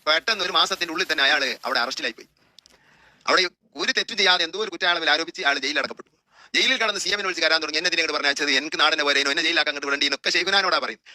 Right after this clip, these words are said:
ഷെയ്ഖുനാന്റെ സമപ്രായം പോന്നല്ലേ, "എന്നെ ജയിലാക്കാൻ അങ്ങോട്ട് പറഞ്ഞാക്കണ്ടീനോ", ഷെയ്ഖുനാനോട് കുറ്റം പറഞ്ഞ മാതിരി എന്നെ പറയുന്നത്. അതൊക്കെ പറയാം ഷെയ്ഖുനാനോട്. ഷെയ്ഖുനാൻ പറഞ്ഞയച്ചല്ലേ.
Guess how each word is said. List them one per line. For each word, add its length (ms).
ഷെയ്ഖുനാന്റെ 340
സമപ്രായം 340
പോന്നല്ലേ, 320
"എന്നെ 100
ജയിലാക്കാൻ 320
അങ്ങോട്ട് 180
പറഞ്ഞാക്കണ്ടീനോ", 440
ഷെയ്ഖുനാനോട് 420
കുറ്റം 460
പറഞ്ഞ 140
മാതിരി 240
എന്നെ 260
പറയുന്നത്. 280
അതൊക്കെ 160
പറയാം 140
ഷെയ്ഖുനാനോട്. 380
ഷെയ്ഖുനാൻ 300
പറഞ്ഞയച്ചല്ലേ. 380